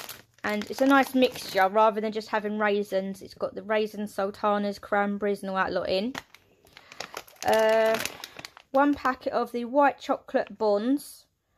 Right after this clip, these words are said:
Um, this was with a milky filling and chopped hazelnuts. I thought they said ninety-nine p on the display, but they're actually one ninety-nine,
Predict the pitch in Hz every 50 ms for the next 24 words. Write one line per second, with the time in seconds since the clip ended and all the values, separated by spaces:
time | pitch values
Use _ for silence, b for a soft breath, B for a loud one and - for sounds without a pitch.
0 | b b b b b b b b b - 220 214 214 220 214 220 - 233 254 247
1 | - - - 240 233 226 226 226 214 214 - - - - - _ _ _ - 220
2 | 226 220 220 - - _ - - 220 233 233 254 285 302 294 - - 277 - -
3 | - 240 220 220 214 214 208 208 208 - - 214 214 214 208 - - 208 - -
4 | - 208 208 214 208 208 185 185 185 180 202 233 - - - - B B B B
5 | B B B B B - 285 330 359 349 - - 277 269 247 - 240 240 254 -
6 | 269 247 240 226 - - 247 247 254 254 247 240 240 - 233 240 233 233 226 220
7 | 208 - - 247 226 214 196 - 190 190 196 190 - 196 - - - 190 185 185
8 | 190 - - - 214 214 208 208 - - 214 196 185 196 220 208 196 190 185 180
9 | 175 175 - - 185 160 165 156 151 156 185 208 226